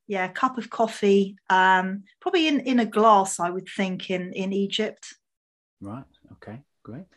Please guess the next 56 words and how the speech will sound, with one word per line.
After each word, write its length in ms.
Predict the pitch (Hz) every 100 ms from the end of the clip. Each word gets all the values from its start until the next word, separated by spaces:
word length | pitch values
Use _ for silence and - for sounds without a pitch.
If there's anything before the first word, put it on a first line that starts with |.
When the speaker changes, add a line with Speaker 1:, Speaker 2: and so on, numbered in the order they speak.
| _
Speaker 2:
So 100 | -
we're 60 | 131
talking 340 | 139 - 123 110 _ -
perhaps 240 | 123 -
a 40 |
cold 420 | - - 131 127 104
brew 240 | 101 95
coffee 440 | - 101 - 98
then, 280 | 87 92 90
rather 280 | 92 92 87
than 120 | 262
a 40 | 294
hot 100 | 185
Speaker 1:
Maybe. 160 | 147
Speaker 2:
coffee. 340 | 180 208 - _ _ _ _ _ _ -
Speaker 1:
Yeah. 300 | 185 240 156
Speaker 2:
Yeah. 80 | 90 - _ _ _ _
Yeah. 160 | 110 107
See, 160 | -
that's, 260 | 139 165 - -
I, 200 | 131 156
I 40 |
can 200 | 170 165 139
get 220 | 180 -
that. 240 | 95 - _ -
You 80 |
know, 60 | 117
I 20 |
don't 200 | 117 139
do 160 | 123 123
cold 320 | - 110 104
coffee 260 | - 101 107
myself, 340 | 95 98 101
but 80 | -
I 40 | 147
can 200 | 151 139
imagine 380 | 143 135 117 120
in 220 | 117 110 _ _ _ _ -
the 240 | 302 254
Speaker 1:
Hmm. 60 | 185
Speaker 2:
desert 420 | 127 110 113 113 113
at 80 |
the 60 | 95
foot 240 | - 127
of 80 | 110
a 40 | 104
pyramid, 560 | - 113 104 107 101
a 60 | -
cold 300 | - 110 98
coffee 260 | 107 95 101
would 220 | 92 -
probably 340 | 101 92 92
go 240 | 85 95 85
better 320 | 92 - 87
than 180 | 90 87
a 160 | 82